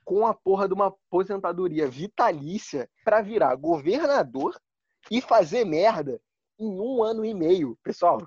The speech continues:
não, sério, eu acho que é a, é a estratégia mais estúpida da história da política nacional.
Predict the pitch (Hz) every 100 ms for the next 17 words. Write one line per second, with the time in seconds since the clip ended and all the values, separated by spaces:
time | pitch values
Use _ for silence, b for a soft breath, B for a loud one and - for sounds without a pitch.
0 | - 143 110 - 123 123 180 156 147 -
1 | 135 - 165 160 151 120 139 151 - 165
2 | - 151 147 - 139 143 175 180 180 147
3 | - - 160 156 143 147 143 160 - -
4 | - 135 143 139 135 - 135 - 143 139
5 | 156 127